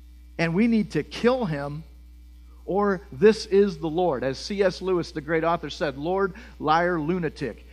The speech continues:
He was either really the Lord, he was either really speaking the truth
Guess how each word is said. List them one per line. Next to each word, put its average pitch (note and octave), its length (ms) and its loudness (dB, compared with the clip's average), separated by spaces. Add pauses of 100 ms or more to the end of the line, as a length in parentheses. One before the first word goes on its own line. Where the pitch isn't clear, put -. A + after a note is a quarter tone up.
(120)
He A3+ 140 4
was C4 240 2
either A3+ 260 6
really G#3 380 4
the G3 160 0
Lord, E3+ 400 0
he G#3+ 80 0
was A#3 220 0
either A#3+ 180 2
really G#3 300 2
speaking A3+ 640 -4
the G3 100 0
truth F#3+ 420 -4